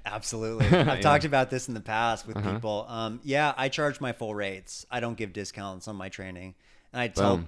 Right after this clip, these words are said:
Speaker 1: people up front, I'm like, "Hey, if you're not bought in, you're not gonna do it." 'Cause I love doing favors. And, you know, for some,
Speaker 2: Mm-hmm.
Speaker 1: some people, some kids younger than me, like, I'll hook 'em up, but
Speaker 2: Mm-hmm.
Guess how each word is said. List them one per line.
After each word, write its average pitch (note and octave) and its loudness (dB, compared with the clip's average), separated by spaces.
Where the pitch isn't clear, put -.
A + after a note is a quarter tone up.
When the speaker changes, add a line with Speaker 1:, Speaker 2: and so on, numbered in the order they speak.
Speaker 1:
people A2+ -6
up A2+ -4
front, A2 -6
I'm F#2+ -10
like, F#2 -10
"Hey, G#2 -4
if A2 -14
you're A2 -4
not A#2+ -2
bought A2 -2
in, B2 -2
you're B2+ 0
not A#2 -2
gonna G#2 -6
do G2+ -4
it." F#2 -8
'Cause C#3 -2
I C#3+ -6
love B2 0
doing A#2 -4
favors. G#2 -8
And, A2+ -8
you F#3+ -8
know, B2+ -6
for A#2+ -4
some, B2 -4
Speaker 2:
Mm-hmm. G2+ -2
Speaker 1:
some A#2 -4
people, A2+ -4
some A2+ -8
kids G2 -6
younger G2 -8
than F#2+ -10
me, F#2 -8
like, F2+ -10
I'll G#2+ -2
hook A2 -6
'em F#2+ -8
up, G#2+ -4
but F2+ -2
Speaker 2:
Mm-hmm. F2 -8